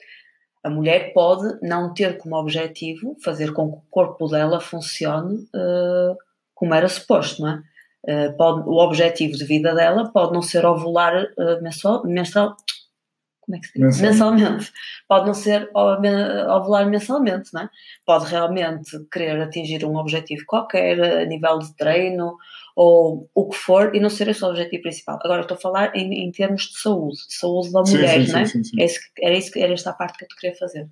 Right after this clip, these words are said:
Speaker 2: Sim,
Speaker 1: Desculpa.
Speaker 2: sim, sim. E, e sempre que falamos aqui é um bocado a nossa experiência e, eh, e partindo do pressuposto que, que todos somos diferentes, individuais, ou seja, eh, que se,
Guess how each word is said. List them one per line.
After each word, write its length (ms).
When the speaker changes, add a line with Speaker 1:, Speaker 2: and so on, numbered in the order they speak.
Speaker 2:
Sim, 220
Speaker 1:
Desculpa. 40
Speaker 2:
sim, 340
sim. 260
E, 220
e 40
sempre 240
que 60
falamos 400
aqui 320
é 80
um 100
bocado 640
a 60
nossa 240
experiência 680
e, 360
eh, 720
e 340
partindo 1000
do 300
pressuposto 600
que, 440
que 120
todos 260
somos 320
diferentes, 520
individuais, 600
ou 80
seja, 400
eh, 640
que 380
se, 340